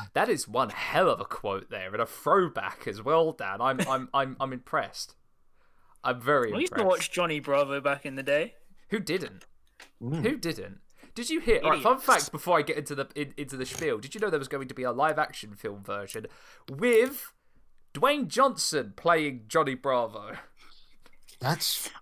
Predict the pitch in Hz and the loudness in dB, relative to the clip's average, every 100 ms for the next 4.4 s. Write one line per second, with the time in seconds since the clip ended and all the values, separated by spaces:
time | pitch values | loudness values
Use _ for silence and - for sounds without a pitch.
0 | 135 165 135 147 170 165 220 214 170 180 | 0 2 6 6 6 4 2 0 0 -2
1 | 185 185 202 196 170 165 - 175 160 156 | -4 -4 -2 2 2 0 -4 -4 -2 0
2 | 139 147 - 180 190 202 - - 240 453 | 2 2 2 0 2 0 -2 -2 4 4
3 | 427 - - 403 - _ _ 277 277 269 | 4 -4 2 2 2 _ _ 4 6 8
4 | 214 147 117 | 8 6 2